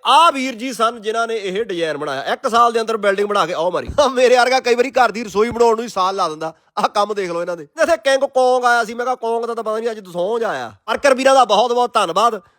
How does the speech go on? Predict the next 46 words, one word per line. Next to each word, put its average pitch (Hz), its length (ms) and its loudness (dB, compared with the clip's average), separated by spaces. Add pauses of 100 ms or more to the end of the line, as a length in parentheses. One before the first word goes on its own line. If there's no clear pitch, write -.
(100)
ਹੁਣ 262 100 -6
ਗਾਹਾਂ 233 260 0
ਨੂੰ 285 80 -6
ਰੋਬੋਟ 226 360 0
ਆ 254 80 -2
ਜਾਣੇ, 262 180 -2
ਪਤਾ 254 180 -8
ਨਹੀਂ 254 100 -10
ਕੀ 240 120 -14
ਬਣਨਾ 240 260 -2
ਦੁਨੀਆ 240 180 -6
ਤੇ, 262 80 -4
ਪਰ 254 120 -4
ਖੈਰ 190 260 -2
ਇਹਨਾਂ 226 160 -4
ਨੇ 220 60 -4
ਬਿਲਡਿੰਗ 180 300 -2
ਬਹੁਤ 147 220 -6
ਸੋਹਣੀ 131 160 -10
ਬਣਾਈ। 123 180 -12 (140)
ਦੋਸਾਂਝ 196 540 0
ਜੀ, 233 60 -4
ਫੋਟੋ 196 260 0
ਤਾਂ 254 100 2
ਕਰਵਾਈਏ 147 340 -2
ਨਾ, 139 100 -6
ਹਮਾਰੀ 156 240 -4
ਬਿਲਡਿੰਗ 156 300 -6
ਕੀ 190 60 -8
ਥੋੜੀ 175 140 -10
ਪ੍ਰਮੋਸ਼ਨ 151 340 -8
ਤਾਂ 190 100 -6
ਹੋ 135 80 -6
ਜਾਏ। 120 120 -8 (1600)
ਔਰ 180 180 2 (800)
ਇਹ 196 120 2
ਫਿਰ 208 140 4
ਸੇ 240 120 6
ਹੋ 220 120 6
ਰਹੀ 226 200 4
ਹੈ 240 120 0
ਔਰ 196 160 0
ਮੈਂ 196 160 4
ਬਹੁਤ 175 220 2
ਖੁਸ਼ 135 200 -8
ਹੂੰ। 98 120 -16